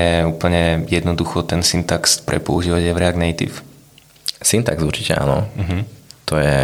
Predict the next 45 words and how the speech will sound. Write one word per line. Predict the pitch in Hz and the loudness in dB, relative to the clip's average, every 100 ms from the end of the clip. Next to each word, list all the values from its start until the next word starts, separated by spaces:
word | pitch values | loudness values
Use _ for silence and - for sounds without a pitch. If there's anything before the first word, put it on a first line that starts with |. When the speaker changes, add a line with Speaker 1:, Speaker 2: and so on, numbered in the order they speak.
| 67 | 0
Speaker 2:
to | 69 73 | 0 0
je | 67 | 2
viac | 71 71 | 2 2
menej | 76 80 | 2 2
ten | - | 0
taký | 78 - | -4 -2
hlavný | 80 76 85 | 0 2 0
selling | - - 73 | -2 0 -2
point | 71 65 71 | 0 0 0
pre | - 71 | -2 0
mňa. | 71 76 - - - - - - - _ | 0 0 -2 -12 -20 -20 -20 -20 -20 _
Ja | - 71 73 | -4 0 0
teda | 71 73 73 | 0 0 0
stále | 71 - 73 | 0 0 0
tvrdím | 76 - - 76 | 0 -2 -2 -2
to, | 78 76 | 0 0
že | 78 71 | 2 0
každý | 71 80 78 | 2 -2 0
React | 78 76 78 | 2 2 0
developer | 76 76 78 78 | 0 0 0 0
je | 78 | 2
aj | 76 76 76 | 0 0 2
React | 78 76 76 | 2 2 2
Native | 76 73 78 | 0 0 2
developer, | 76 78 78 90 92 | 4 4 4 2 0
Speaker 1:
Mhm. | - 90 87 104 - - - - _ | -2 -2 0 0 -4 -18 -20 -20 _
Speaker 2:
ale | 76 69 76 73 71 71 71 - - - - - | -2 0 2 2 2 2 0 -2 -12 -20 -20 -8
sú | - | -2
tam, | 98 73 - - | 0 0 -4 -4
je | 87 | -2
tam | 82 78 | 0 0
úplne | 78 78 | 0 0
iný | 69 71 | 2 0
set | - | -2
of | 71 | -2
challenges, | - 64 67 69 - - - | -2 0 0 -2 -6 -8 -6
ktoré | - 73 | -4 -2
musíš | - 76 | -2 0
riešiť, | 69 65 - - | 0 0 -2 -4
hej. | - 87 - | -4 -6 -4
Čiže | - - 71 69 - | -2 0 0 0 -4
tým, | - 82 | 0 2
že | 78 | 2
tá | 69 71 | 2 0
aplikácia | 71 73 71 - - | 0 -2 -2 -2 0